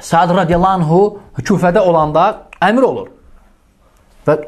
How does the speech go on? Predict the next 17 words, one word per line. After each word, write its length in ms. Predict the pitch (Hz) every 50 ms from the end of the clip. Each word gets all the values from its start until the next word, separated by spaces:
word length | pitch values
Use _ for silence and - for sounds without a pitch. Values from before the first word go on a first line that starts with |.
| - - -
Ömər 320 | 170 196 208 202 180 170 160
bin 80 | 151
Xattab 600 | - - 151 - - - - 180 202 156 - -
Mədinədə 480 | 135 143 165 156 131 151 156 156 147 180
olur. 240 | 143 110 90 85 - - - _ _ - - - -
Gəlir 220 | - 160 175 202 -
xəbər 280 | - 160 156 180 180 180 175
çatır 300 | 151 - 180 170 147 -
ki, 220 | - 170 196 196
Sa'd 360 | - - - 170 180 190 160
radiyallahu 360 | 160 160 143 151 156 165 185
anhu 260 | 196 190 170 175 180 -
özünü 240 | 151 160 147 190 254
yaxşı 220 | 226 - - 240
aparmır 320 | 190 - 190 190 180 147 113
orada. 280 | 98 90 82 78 - - _ _ - - _ _ _ - _ _ _ _ _ _ _ _ _ - - - _ _ _ - - _ _ _ - - - - - -
Şahidlər 480 | - - 208 185 170 175 247 247 196